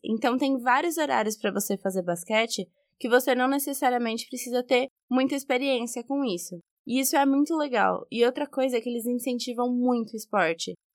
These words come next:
Então, no primeiro e no segundo ano, você é obrigado, na verdade, a fazer dois créditos de esporte. Você não tem opção, você não consegue se formar se você não faz esporte. E a melhor parte é que conta crédito. E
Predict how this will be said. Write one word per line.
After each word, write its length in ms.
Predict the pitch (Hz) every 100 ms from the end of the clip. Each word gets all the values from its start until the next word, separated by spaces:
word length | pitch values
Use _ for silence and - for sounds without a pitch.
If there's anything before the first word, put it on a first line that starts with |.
| _ -
Então, 240 | 226 247
no 100 | 247
primeiro 360 | 254 240 247 294
e 20 |
no 100 | 302
segundo 460 | 294 247 247 233 208
ano, 460 | 196 226 262 196 - _ _ -
você 420 | 214 220 233 220 -
é 220 | 214 202 -
obrigado, 640 | 202 247 247 214 220 302
na 140 | 294
verdade, 380 | 220 202 196 196
a 60 | 220
fazer 320 | 220 202 196
dois 240 | 196 220
créditos 560 | - 226 202 214 - 202
de 100 | 196
esporte. 600 | 185 - 175 180 214 247
Você 220 | 202 196
não 180 | 185 202
tem 240 | 220 202
opção, 320 | 190 - 180 175
você 180 | 202
não 100 | 180
consegue 300 | 175 208 180
se 100 | -
formar 380 | - 190 180 185
se 120 | -
você 200 | 254 214
não 140 | 196 185
faz 240 | - 180
esporte. 640 | 180 - 170 165 185 - 285 _ _ -
E 160 | 294
a 80 | 330
melhor 300 | 277 262 262
parte 360 | 240 247 294 349
é 80 | 294
que 200 | 330 349 _ -
conta 360 | 254 247 269
crédito. 560 | 277 214 180 170 - 165 _ _ _ _
E 680 | - 226 226 226 220 220